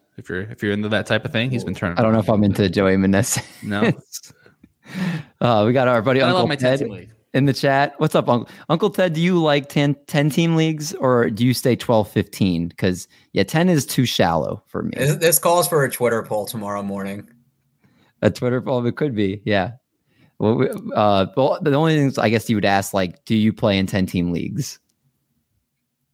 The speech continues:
Speaker 3: Um, yeah, we could.
Speaker 2: Okay, fair enough.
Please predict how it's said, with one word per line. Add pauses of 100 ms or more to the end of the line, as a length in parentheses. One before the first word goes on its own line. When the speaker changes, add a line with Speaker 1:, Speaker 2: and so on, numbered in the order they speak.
(560)
Speaker 3:
Um, (500)
yeah,
we
could. (800)
Speaker 2:
Okay, (380)
fair
enough.